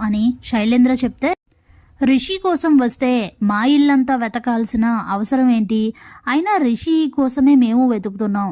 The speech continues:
తను మాకు కనిపిస్తే ఇలా అజ్ఞాతంలో దాచాల్సిన అవసరం మాకేంటి? ఎప్పుడెప్పుడు రిషి కనిపిస్తాడా, ఎప్పుడెప్పుడు నీ ఆటలన్నింటికి అడ్డుకట్ట పడుతుందా అని మేమెదురు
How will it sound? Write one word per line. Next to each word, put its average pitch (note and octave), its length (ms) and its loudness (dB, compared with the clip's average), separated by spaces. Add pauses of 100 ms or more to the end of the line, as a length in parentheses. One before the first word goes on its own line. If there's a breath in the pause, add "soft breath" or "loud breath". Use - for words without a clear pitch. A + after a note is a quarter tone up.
తను C#4 220 0
మాకు D#4+ 260 -2
కనిపిస్తే B3+ 560 -2 (180)
ఇలా A3 240 -2
అజ్ఞాతంలో C4 680 0
దాచాల్సిన B3 600 -2
అవసరం A#3+ 440 0 (120)
మాకేంటి? A#3+ 520 0 (1200 soft breath)
ఎప్పుడెప్పుడు C#4+ 600 0
రిషి F4 260 -2
కనిపిస్తాడా, C#4+ 720 0
ఎప్పుడెప్పుడు F#4 680 0
నీ E4+ 180 2
ఆటలన్నింటికి D4 920 2
అడ్డుకట్ట D#4 540 -2
పడుతుందా C#4 500 0
అని B3 200 2
మేమెదురు B3+ 460 -2